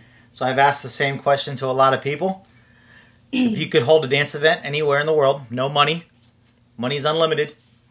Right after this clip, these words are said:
where would you put it? And who would be the first five people you're calling up to teach?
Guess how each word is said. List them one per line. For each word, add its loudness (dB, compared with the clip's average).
where -2
would -8
you -10
put 2
it? 0
And -8
who -2
would -6
be -8
the -4
first -4
five -2
people -8
you're -6
calling -2
up -6
to -14
teach? -14